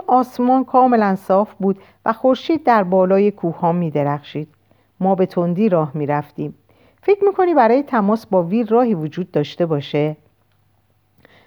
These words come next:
«نه، اون به من نگفت که دوستانش چه کسانی هستند. فقط باید به شهر ایکوایتاس می‌رفت که در نزدیکی مرز شمالی واقع شده،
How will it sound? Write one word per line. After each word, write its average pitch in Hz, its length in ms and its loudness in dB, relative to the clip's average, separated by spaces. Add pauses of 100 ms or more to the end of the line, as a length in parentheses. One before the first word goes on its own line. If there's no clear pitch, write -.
(180)
«نه، 269 340 2 (200)
اون 302 160 0
به 302 80 4
من 277 300 4
نگفت 233 300 2
که 175 100 -2
دوستانش 165 680 -2
چه 185 120 -4
کسانی 151 500 -4
هستند. 143 420 -6 (480)
فقط 285 380 0
باید 240 320 2
به 220 80 -2
شهر 220 580 0 (400)
ایکوایتاس 208 1000 0
می‌رفت 143 540 -2 (360)
که 202 120 -2
در 185 160 4
نزدیکی 180 640 -2
مرز 233 380 0
شمالی 185 540 0
واقع 151 320 -2
شده، 143 440 -4